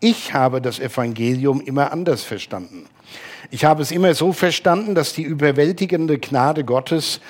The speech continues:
unsere Dankbarkeit fordert und dass es darum für den Christen keine andere Lebenshaltung geben kann, als die, die Zinzendorf meint mit seinem Wort, wir sind des Heilands fröhliche Leute.“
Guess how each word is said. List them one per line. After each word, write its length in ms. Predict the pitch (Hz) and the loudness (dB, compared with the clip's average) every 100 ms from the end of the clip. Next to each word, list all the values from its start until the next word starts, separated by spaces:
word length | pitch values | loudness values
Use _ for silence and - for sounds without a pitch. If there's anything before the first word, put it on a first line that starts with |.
| - - | -20 -4
unsere 440 | 147 156 156 160 | 0 0 2 2
Dankbarkeit 1000 | 156 - 208 220 - 175 143 - 110 101 | 2 -2 -2 -4 0 0 0 -4 -6 -6
fordert 640 | - - 98 90 80 - - - - - | -8 -6 -4 -6 -10 -18 -20 -20 -20 -10
und 180 | - 131 | -4 2
dass 180 | 156 - | 2 2
es 180 | 135 - | -4 0
darum 600 | 139 156 160 175 175 143 - | 4 4 4 2 0 -6 -16
für 160 | - 151 | -6 0
den 220 | 135 131 | 2 0
Christen 440 | 135 165 - - 143 | 0 0 0 -4 0
keine 440 | 143 143 143 - | 2 2 0 2
andere 500 | 180 247 240 226 220 | 2 2 2 4 4
Lebenshaltung 1120 | 202 175 208 196 160 131 - 123 127 123 110 | 4 2 2 0 -2 -2 -2 -2 -4 -8 -6
geben 420 | 135 156 151 104 | -2 -2 -2 -8
kann, 400 | 98 - 117 147 139 - - - - | -6 -4 -2 -4 -6 -18 -20 -20 -4
als 460 | - 127 123 - - | 0 0 0 -6 -4
die, 400 | 147 165 202 190 - _ _ _ _ _ - - | -2 2 2 0 -6 _ _ _ _ _ -18 -10
die 180 | 110 | -8
Zinzendorf 840 | - - 233 226 151 113 107 110 - | -2 0 2 2 0 -2 -2 -2 -4
meint 460 | 107 110 143 165 | -2 0 0 -2
mit 140 | 120 110 | -8 -4
seinem 380 | 127 113 110 95 | -2 -2 -4 -2
Wort, 460 | 107 127 139 - - - - - | 2 2 2 -6 -20 -20 -20 -8
wir 140 | 110 | -6
sind 400 | 107 147 185 165 | -2 -2 -2 -4
des 300 | 117 - - | -6 -6 -6
Heilands 600 | 123 147 156 147 147 - | -2 -2 0 -2 -4 -8
fröhliche 640 | - - 113 135 135 117 117 | -12 -8 -6 -4 -6 -6 -8
Leute.“ 460 | 104 92 98 - | -8 -8 -10 -12